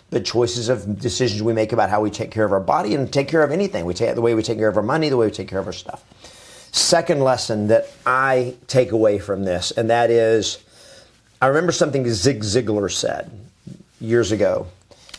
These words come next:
And he said, "When you, when you invest in the best, you only suffer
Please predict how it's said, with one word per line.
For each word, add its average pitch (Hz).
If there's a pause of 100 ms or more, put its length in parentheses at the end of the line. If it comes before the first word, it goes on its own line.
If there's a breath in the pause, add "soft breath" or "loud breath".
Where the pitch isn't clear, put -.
(280 loud breath)
And 127
he 127
said, 131
"When 127
you, 110 (340)
when 127
you 127
invest 123
in 156
the 135
best, - (1200 loud breath)
you 123
only 156 (580)
suffer 104